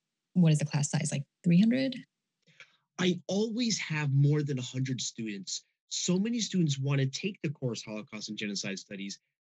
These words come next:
Speaker 2: that I'm usually never the only teacher that actually, um, instructs the course. There's
Speaker 1: Oh.
Speaker 2: one of my coworkers in the social studies department always teaches along with me. So we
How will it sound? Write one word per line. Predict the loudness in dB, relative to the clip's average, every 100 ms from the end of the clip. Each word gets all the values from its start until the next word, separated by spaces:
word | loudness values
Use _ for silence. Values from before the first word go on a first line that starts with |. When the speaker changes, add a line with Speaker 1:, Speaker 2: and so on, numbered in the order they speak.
| -4
Speaker 2:
that | -4 -4
I'm | -4 0 2
usually | 4 2 0 0
never | 2 2 2 0
the | -2 -2
only | -2 -2
teacher | -4 -6 -6 -4
that | -6 -8
actually, | -8 -6 -8 -6 -6 -6 -8 -8
um, | -6 -6 -8 -8
instructs | -8 -6 -6 -8
the | -12 -12
course. | -10 -12 -12 -18 -4
There's | 0 0
Speaker 1:
Oh. | -2 -4
Speaker 2:
one | -2 0
of |
my | 0
coworkers | -2 -4 -6 -4 -2 -2 -4
in |
the | -8
social | -6 -6 -4 -4
studies | -4 -6
department | -10 -14 -12 -12 -14 _ _
always | -2 0 0 -4
teaches | -6 -4 -6
along | -6 -6 -6
with | -8 -12
me. | _ _ _ _ -6
So | 0
we | 2